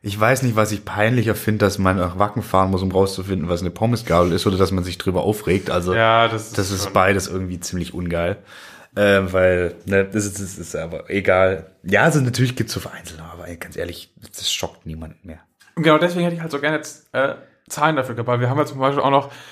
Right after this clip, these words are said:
Speaker 2: äh, Leute in Deutschland, die es für eine gute Idee halten, in jeder Behörde ein scheiß Kreuz aufzuhängen.
Speaker 1: <laughs>
Speaker 2: Also
Speaker 1: Also
Speaker 2: es
Speaker 1: das ist aber kein religiöses Symbol, musst du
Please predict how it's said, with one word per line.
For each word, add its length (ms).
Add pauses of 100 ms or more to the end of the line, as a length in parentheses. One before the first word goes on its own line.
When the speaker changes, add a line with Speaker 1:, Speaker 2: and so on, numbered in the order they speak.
(160)
Speaker 2:
äh, 340 (180)
Leute 380
in 240
Deutschland, 540
die 40
es 60
für 80
eine 120
gute 180
Idee 220
halten, 240
in 40
jeder 180
Behörde 380
ein 80
scheiß 220
Kreuz 240
aufzuhängen. 540 (200)
Speaker 1:
<laughs> 80 (280)
Speaker 2:
Also 180
Speaker 1:
Also 0
Speaker 2:
es 140
Speaker 1:
das 140
ist 60
aber 160
kein 220
religiöses 640
Symbol, 360
musst 300
du 20